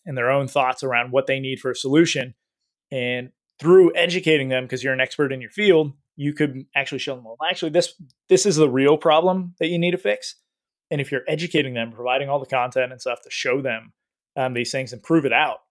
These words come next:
and then you can actually get them to see the problem the way you see it,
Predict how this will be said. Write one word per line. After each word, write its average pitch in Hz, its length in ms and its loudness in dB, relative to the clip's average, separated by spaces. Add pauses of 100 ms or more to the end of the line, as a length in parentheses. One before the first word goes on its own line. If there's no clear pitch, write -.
(400)
and 120 240 -8 (500)
then 139 240 -2
you 143 160 2
can 139 140 -2
actually 127 320 0
get 139 180 0
them 120 140 -6
to 123 80 -12
see 170 180 0
the 151 80 -4
problem 131 260 2
the 127 80 -2
way 123 100 2
you 160 220 2
see 143 240 2
it, 156 120 4